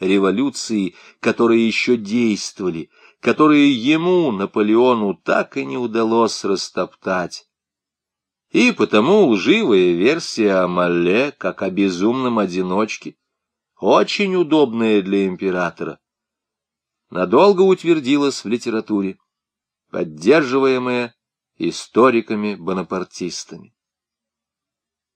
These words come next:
Между тем Наполеон знал, что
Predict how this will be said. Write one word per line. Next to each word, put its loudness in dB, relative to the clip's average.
Между 0
тем 2
Наполеон 2
знал, -4
что -12